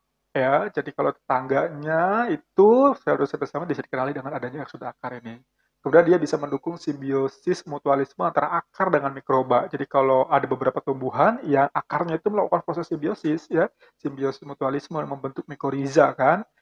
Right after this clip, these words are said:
Nah, itu berarti, eh, ini eksudat akarnya juga berpengaruh terhadap, eh, mendukung ya proses simbiosis tersebut. Dan bisa juga mendukung pembentukan rizosfer. Ya,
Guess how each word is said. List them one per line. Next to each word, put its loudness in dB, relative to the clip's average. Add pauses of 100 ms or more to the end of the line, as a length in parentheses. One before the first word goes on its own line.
(140)
Nah, -2
itu -2
berarti, -2
eh, 0
ini -4
eksudat -4
akarnya -2
juga -2
berpengaruh -4
terhadap, -2
eh, -4
mendukung 0
ya 2
proses -6
simbiosis -10
tersebut. -8 (640)
Dan 10
bisa 4
juga 2 (300)
mendukung -4
pembentukan -4
rizosfer. -6
Ya, -12